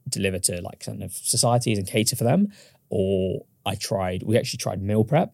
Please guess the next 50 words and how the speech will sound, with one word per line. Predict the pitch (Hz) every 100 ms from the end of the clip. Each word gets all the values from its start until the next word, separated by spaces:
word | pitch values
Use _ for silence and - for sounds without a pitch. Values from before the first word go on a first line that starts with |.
| _
And | 104 98 92
that's | 107 -
where |
we | 98
changed | 95 95 90
from, | 92
like, | 107
takeaways | - 123 - 90 90
to | - 92
meal | 95 92
prep | - 110
or | 135
packages. | - 113 - 165 202 - - - _
Um, | 110 98 98 92
and | 110
it | 104
was | 107
just | -
because | 139 120 98 110
one | 110 104
day | 104 95 -
someone | 120 117 107 101 98 95 - _ _
back | - 95
home | 110 90
in | 98
Hitchin | - - 98
was | 95 98
like, | -
"Ah, | 101 95 90 _ _ _ -
um, | 90 90 87
can | 117
I | 120
just, | 127 -
I'm |
gonna | 113 120
order | 123 -
from |
you | 101
every | 92 90
day. | 90 90
So | 92 101
can | 101
I | 98
just | 98 -
get | 95 -
five | 104 95
meals | 98 92
for | 98
the |
week?" | 98 143 -